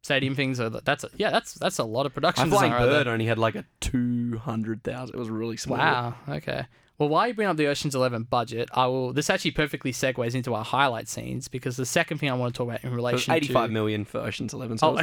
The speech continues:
Speaker 1: okay.
Speaker 2: big. It was big.
Speaker 1: <laughs> Okay, that was a little bigger. I like that. But,
Speaker 2: Yeah,
Speaker 1: um,
Speaker 2: the names, though.
Speaker 1: yeah. So the other scene I wanna talk about, and this isn't my highlight scene, but it does relate.
Speaker 2: Twenty-nine million for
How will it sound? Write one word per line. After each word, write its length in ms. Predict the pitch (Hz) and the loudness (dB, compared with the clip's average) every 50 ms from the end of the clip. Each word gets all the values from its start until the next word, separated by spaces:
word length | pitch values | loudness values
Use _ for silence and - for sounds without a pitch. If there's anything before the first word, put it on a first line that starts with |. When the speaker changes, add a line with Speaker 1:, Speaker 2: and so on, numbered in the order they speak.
| - - | 0 0
Speaker 1:
okay. 280 | - 220 226 - - - - - - - - - - | 0 0 0 0 0 0 0 -2 -2 -2 0 2 4
Speaker 2:
big. 140 | - 165 202 | 4 4 4
It 40 | 208 | 2
was 140 | 180 160 123 | 2 2 4
big. 300 | - - 135 113 113 - - | 4 4 4 2 2 0 0
Speaker 1:
<laughs> 40 | - - - - - - _ - - - - - - - - - - - - - - - | 0 0 -2 -2 -2 -2 _ -4 -4 -4 -6 -8 -12 -12 -10 -8 -8 -10 -10 -12 -6 -2
Okay, 220 | - 190 170 160 151 | 0 2 2 4 4
that 140 | 160 170 175 | 4 4 4
was 120 | 180 165 | 2 0
a 40 | 170 | 0
little 480 | 156 156 160 160 160 147 139 131 123 123 123 - _ | 2 2 2 4 2 2 0 -2 -4 -6 -8 -8 _
bigger. 380 | - 127 123 123 120 113 110 - - - - | -4 -2 -2 -2 -2 -2 -4 -6 -6 -4 0
I 80 | 127 | 0
like 240 | 123 120 117 113 - | 0 0 -2 -4 -4
that. 240 | 120 120 120 117 - - - - _ _ _ _ _ _ _ _ | -6 -6 -6 -6 -10 -14 -20 -20 _ _ _ _ _ _ _ _
But, 180 | - 139 135 113 | 2 2 4 4
Speaker 2:
Yeah, 120 | 135 135 | 2 0
Speaker 1:
um, 120 | 131 123 123 120 | -2 -4 -4 -4
Speaker 2:
the 100 | 127 123 | -2 -2
names, 500 | 113 110 - - 135 - - 117 - - | -2 -4 -6 -8 -8 -8 -6 -6 -6 -6
though. 100 | - - | -4 -2
Speaker 1:
yeah. 260 | - - - - - - - - _ _ _ _ _ _ _ _ - | -2 -2 -2 -2 -4 -8 -12 -18 _ _ _ _ _ _ _ _ -2
So 180 | - 175 170 | 0 2 2
the 200 | 165 170 190 - - | 2 0 -4 -2 0
other 220 | - 233 285 311 | 0 0 0 0
scene 240 | - - 262 233 208 | -2 -2 0 2 2
I 20 | |
wanna 140 | 175 165 147 139 | 4 2 2 2
talk 120 | - 151 | 0 0
about, 100 | 143 135 | 2 2
and 100 | 123 131 | 0 0
this 140 | 151 165 - | -2 -4 -2
isn't 260 | - 165 185 214 - | 0 0 0 0 0
my 220 | - 156 147 139 131 | 0 2 2 2 2
highlight 460 | 120 127 120 117 123 117 107 - - | 0 0 0 0 0 -2 -2 -4 -4
scene, 560 | - - 127 110 98 98 95 104 117 139 139 - _ _ _ | -4 -2 -4 -4 -4 -6 -8 -6 -6 -6 -8 -10 _ _ _
but 220 | - 139 117 - 139 | -2 -2 -2 -2 -4
it 80 | 135 | -2
does 300 | 123 147 135 131 123 - | 0 2 0 0 0 -2
relate. 220 | 135 120 120 117 110 | -4 -2 0 0 2
Speaker 2:
Twenty-nine 420 | 127 123 127 127 120 117 117 113 | 2 2 2 2 2 2 0 2
million 340 | 113 110 110 110 113 120 104 | 0 0 0 0 -2 -4 -8
for 220 | - - 190 190 | -8 -10 -12 -12